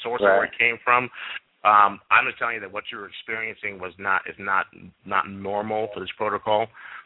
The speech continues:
Speaker 1: um, and the dose you had was actually very high.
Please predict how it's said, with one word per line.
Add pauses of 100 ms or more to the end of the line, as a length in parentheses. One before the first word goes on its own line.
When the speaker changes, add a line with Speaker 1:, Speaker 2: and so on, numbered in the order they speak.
(160)
Speaker 1:
um, (460)
and
the
dose
you
had
was
actually
very
high.